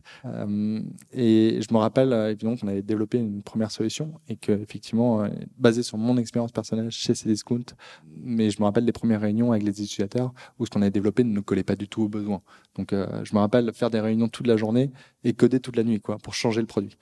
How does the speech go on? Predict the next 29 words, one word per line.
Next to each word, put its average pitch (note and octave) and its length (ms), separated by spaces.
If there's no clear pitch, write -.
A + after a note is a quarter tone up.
Euh, G#2 320
donc, G#2 160
on G#2+ 80
était G#2 240
un A#2+ 80
peu A#2+ 120
à A#2 40
côté A#2 200
de G#2 40
la A2 60
plaque, - 320
comme B2 140
souvent, C#3 340
et G#2+ 140
c'est - 140
pour - 180
ça B2 100
qu'il - 140
faut A#2 160
se - 80
confronter A2+ 420
le A#2 80
plus A2 140
rapidement G#2+ 260
possible A2+ 380
à, G#2 160
à A2 140
des G#2+ 180
utilisateurs. G#2+ 580